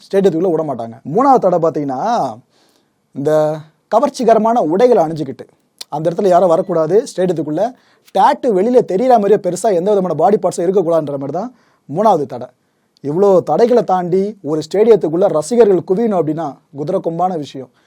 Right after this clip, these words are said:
இப்பேற்பட்ட டாஸ்க் இப்ப கத்தார் முழுக்கவே பார்க்க முடிஞ்சுக்கிட்டு தான் இருக்கு. இதோட எதிரொலி இப்ப என்ன இருக்குன்னா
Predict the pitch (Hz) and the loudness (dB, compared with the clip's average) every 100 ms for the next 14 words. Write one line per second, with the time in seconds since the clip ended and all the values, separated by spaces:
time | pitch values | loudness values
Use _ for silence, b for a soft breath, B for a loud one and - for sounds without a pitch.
0 | _ _ _ - 151 226 196 160 151 - | _ _ _ -10 0 2 2 0 -2 2
1 | 214 254 196 156 147 156 226 202 156 156 | 2 2 -4 -6 -6 0 0 0 -4 -2
2 | 208 190 180 196 175 160 160 165 151 127 | -2 0 -2 -4 -6 -6 -4 -2 -2 -4
3 | 117 _ _ _ _ - 175 175 151 190 | -14 _ _ _ _ -4 0 0 2 2
4 | 285 262 220 165 170 240 202 147 143 | 2 2 0 0 0 2 0 0 -6